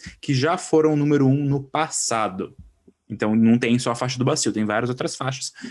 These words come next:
mas, né, é o que mais entra aqui no nosso universo de viados.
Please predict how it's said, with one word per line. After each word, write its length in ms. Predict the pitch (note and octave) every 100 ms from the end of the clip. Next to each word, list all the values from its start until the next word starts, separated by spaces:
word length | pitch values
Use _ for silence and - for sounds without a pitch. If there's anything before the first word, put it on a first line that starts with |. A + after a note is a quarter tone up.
| - -
mas, 180 | F#3+
né, 220 | D#3+ E3+ E3
é 60 |
o 40 | D3+
que 120 | E3+
mais 260 | D#3 D3 D3
entra 220 | C#3+ D3
aqui 160 | D3
no 80 | C#3+
nosso 300 | C3 C3 C3
universo 600 | C3 C3 A#2+ A#2 - B2 - _ - -
de 180 | B2+
viados. 640 | C#3 D3 F#2 E2+ - -